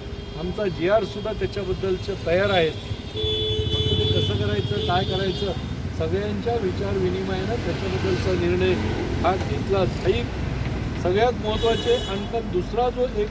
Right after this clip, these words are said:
महत्त्वाचे दोन तीन विषय आहे की चौदामध्ये ईएसबीसीच्या बद्दल चार पाच हजार लोकांनी जे जुलै ते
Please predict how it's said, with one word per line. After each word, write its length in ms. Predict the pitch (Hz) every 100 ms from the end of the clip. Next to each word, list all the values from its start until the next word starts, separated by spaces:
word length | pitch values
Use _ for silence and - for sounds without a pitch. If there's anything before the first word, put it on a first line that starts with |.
| -
महत्त्वाचे 580 | 202 208 208 208 214 202
दोन 240 | 190 202
तीन 200 | 226 214
विषय 280 | 196 - 202
आहे 240 | 185 160 143 - - - - -
की 220 | 233 247 262 - - - - - - -
चौदामध्ये 800 | 196 202 220 254 269 233 208 170 131 - - - - -
ईएसबीसीच्या 880 | 240 247 226 220 220 220 226 226 233
बद्दल 320 | 208 202 220
चार 260 | 226 - 185
पाच 220 | - -
हजार 300 | - 196 208
लोकांनी 540 | 202 - - 311 - - - - -
जे 200 | 208 233 - 131 -
जुलै 280 | 185 226 220 131 - - - - -
ते 220 | 214 240